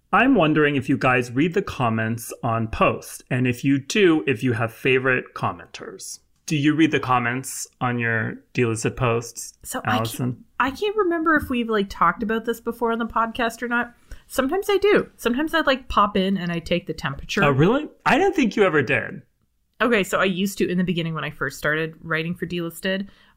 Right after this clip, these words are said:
Speaker 2: I used to, and then, um, like, someone, like, might drag me and I would get really, <laughs> I'd get, like, bummed out about it. <laughs>
Speaker 1: Yeah.
Speaker 2: But,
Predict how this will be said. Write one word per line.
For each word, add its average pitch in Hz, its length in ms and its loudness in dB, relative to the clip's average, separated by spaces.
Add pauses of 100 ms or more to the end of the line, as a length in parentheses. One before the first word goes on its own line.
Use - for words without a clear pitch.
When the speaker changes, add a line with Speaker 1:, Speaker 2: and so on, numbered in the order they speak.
Speaker 2:
I 185 140 2
used 175 380 -2
to, 190 300 0
and 170 240 -2
then, 165 280 -4
um, 160 560 -2 (300)
like, 160 240 -2
someone, 170 360 0
like, 160 140 -6 (100)
might 175 200 0
drag 151 340 0
me 175 140 0
and 165 100 0
I 160 40 0
would 151 140 -6
get 151 140 -2
really, 156 260 2 (200)
<laughs> - 220 -12
I'd 277 180 -6
get, 220 140 2
like, 196 200 2
bummed 175 240 2
out 170 140 0
about 214 260 0
it. 240 240 0
<laughs> - 80 -18
Speaker 1:
Yeah. 131 380 2 (200)
Speaker 2:
But, 226 300 2